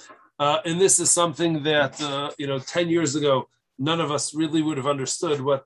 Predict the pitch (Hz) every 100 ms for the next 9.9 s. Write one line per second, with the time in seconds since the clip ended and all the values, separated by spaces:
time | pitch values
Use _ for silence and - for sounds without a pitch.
0 | 147 135 135 147 - 139 - 156 143 131
1 | 139 127 120 117 156 147 131 156 202 131
2 | 127 139 139 127 135 120 120 117 180 180
3 | - 127 120 - 127 143 135 127 123 -
4 | 123 110 123 123 113 - - _ - 127
5 | 120 143 143 139 143 156 156 120 143 202
6 | 202 - - 147 135 135 - 147 151 143
7 | 131 135 113 127 127 180 175 127 135 120
8 | - 131 147 147 131 127 - - - _
9 | 131 139 139 131 165 139 123 117 -